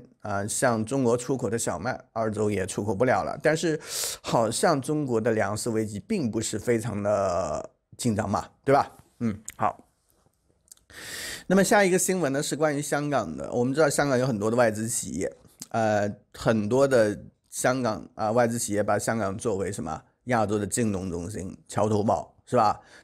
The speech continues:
它开放灵活的经济政策，但是这个也将一去不复返了。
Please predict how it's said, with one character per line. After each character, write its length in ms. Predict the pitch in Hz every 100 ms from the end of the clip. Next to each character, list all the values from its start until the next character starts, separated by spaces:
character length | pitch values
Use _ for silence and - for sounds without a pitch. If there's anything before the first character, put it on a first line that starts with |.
| _
它 180 | - 123
开 340 | 123 143 127
放 200 | 127 113
灵 180 | 101 110
活 140 | 117 107
的 80 |
经 200 | 104 110
济 120 | 107 101
政 160 | 101
策， 200 | 104 73 -
但 140 | 139
是 120 | 123
这 260 | 127 170 131
个 160 | 101 -
也 300 | 117 107 104
将 300 | - 135 120
一 100 | 117
去 160 | 135
不 140 | 107 113
复 140 | 131
返 200 | 117 90
了。 200 | 78 -